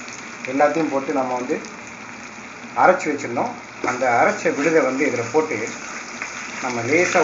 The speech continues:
ஒரு அஞ்சு நிமிஷம் இதை வந்து கிளறணும். இந்த பொரிச்ச கூட்டோட முக்கியமான ஸ்டேஜே வந்து இதுதான். இந்த தேங்காயை வந்து இதுல போட்டு நம்ம லேசா ஒரு ஃபைவ் மினிட்ஸ்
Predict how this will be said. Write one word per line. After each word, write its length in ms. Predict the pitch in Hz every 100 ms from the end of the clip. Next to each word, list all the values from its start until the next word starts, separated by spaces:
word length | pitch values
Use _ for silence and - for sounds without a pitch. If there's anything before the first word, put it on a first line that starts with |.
| 139
ஒரு 100 | 123
அஞ்சு 180 | 131 151 143
நிமிஷம் 260 | 135 - 135
இதை 80 | 120
வந்து 160 | 120 104 104 - - -
கிளறணும். 380 | - 127 113 113 - - - - - - - - - - - - - - - - - - - - - - - - -
இந்த 120 | 127 123 -
பொரிச்ச 280 | 170 202 185 -
கூட்டோட 360 | 165 160 165 147 117 - - -
முக்கியமான 400 | 135 135 139 156 147 117 - - - - - - - - - - - - 117 117
ஸ்டேஜே 340 | - 156 156 156
வந்து 140 | 139 123
இதுதான். 260 | 110 98 - - - - - - - - - - - - - -
இந்த 140 | 127 117
தேங்காயை 320 | 156 165 147 135
வந்து 180 | 147 139 123 104 - - -
இதுல 140 | 139 127 120
போட்டு 200 | 160 156 127
நம்ம 140 | 120 117
லேசா 300 | 135 143 160 123 120
ஒரு 140 | 117 107 104 - - - - -
ஃபைவ் 200 | - 147 147
மினிட்ஸ் 280 | 156 160